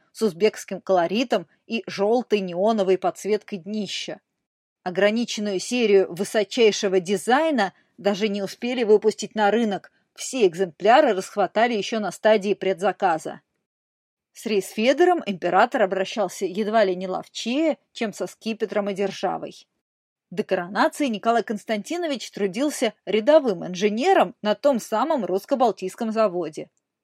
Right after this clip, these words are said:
Разрабатывал пневмоподвески для отечественных автомобилей знаменитой марки «Русско-Балт»,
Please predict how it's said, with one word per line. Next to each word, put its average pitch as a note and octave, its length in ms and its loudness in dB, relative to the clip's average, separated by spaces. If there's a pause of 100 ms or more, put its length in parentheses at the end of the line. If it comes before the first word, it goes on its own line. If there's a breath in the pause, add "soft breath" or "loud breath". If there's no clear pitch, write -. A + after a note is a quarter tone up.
(120)
Разрабатывал G3+ 920 2
пневмоподвески G#3+ 1400 -2 (200)
для G3 200 2
отечественных A3 800 -4
автомобилей G#3 760 -4
знаменитой G#3 500 -4
марки G3+ 360 -2
«Русско-Балт», A3 880 0